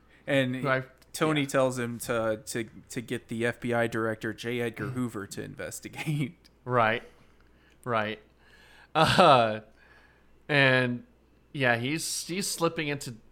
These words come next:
Speaker 2: just pure Alzheimer's, dementia, all that. And it's interesting. If someone who's violent like that, a violent person like Junior,
Speaker 1: To
Speaker 2: going
Speaker 1: lose their
Speaker 2: into
Speaker 1: mind.
Speaker 2: Which, yeah, the, he, um,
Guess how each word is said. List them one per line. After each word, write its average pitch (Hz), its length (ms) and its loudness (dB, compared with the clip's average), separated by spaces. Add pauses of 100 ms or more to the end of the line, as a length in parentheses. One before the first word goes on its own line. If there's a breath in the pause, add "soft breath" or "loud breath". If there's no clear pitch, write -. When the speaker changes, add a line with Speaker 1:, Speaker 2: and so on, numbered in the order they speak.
Speaker 2:
just - 360 -8
pure 113 760 0 (180)
Alzheimer's, 107 840 0
dementia, 101 520 -6 (120)
all 92 180 -8
that. 52 300 -14 (500 soft breath)
And 107 800 -4 (760)
it's 139 260 -10 (120)
interesting. 123 580 -6
If 104 80 -8
someone 165 240 -4
who's 156 160 -2
violent 117 800 -4 (180)
like 104 240 -8
that, 92 280 -10
a 113 60 -12
violent 123 460 -2
person 117 320 -8
like 101 160 -8
Junior, 101 560 -10 (140)
Speaker 1:
To 127 100 -8
Speaker 2:
going 117 300 0
Speaker 1:
lose 110 100 -6
their 120 120 0
Speaker 2:
into 107 100 -4
Speaker 1:
mind. 110 400 -8 (1120 soft breath)
Speaker 2:
Which, 120 380 -2
yeah, 104 320 -4
the, 104 400 -2
he, 110 240 -6
um, 98 460 -6